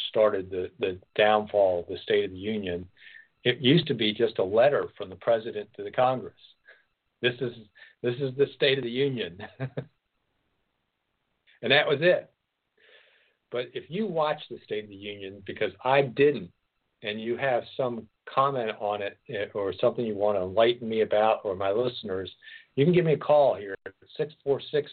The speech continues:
seven two one, nine eight eight seven here on the Boze Noze Show. Again, that's six four six, seven two one, nine eight eight seven.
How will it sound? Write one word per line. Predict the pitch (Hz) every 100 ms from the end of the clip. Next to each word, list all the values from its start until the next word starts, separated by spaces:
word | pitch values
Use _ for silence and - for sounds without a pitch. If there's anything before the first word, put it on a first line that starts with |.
| -
seven | 127 120 110
two | 123
one, | 117 113 101
nine | 98 104 104
eight | 98 101 -
eight | 98 95 -
seven | 107 104 92
here | 98 101
on | 95
the |
Boze | 87 95 95 90
Noze | 101 95 90
Show. | 98 92 98 - - - - -
Again, | 123
that's | 120 120 -
six | - 175 -
four | 160 143 -
six, | 165 -
seven | - 139 135
two | 135 131
one, | 131 123 107
nine | 110 113
eight | 110 110
eight | 117 110 -
seven. | 117 110 107 104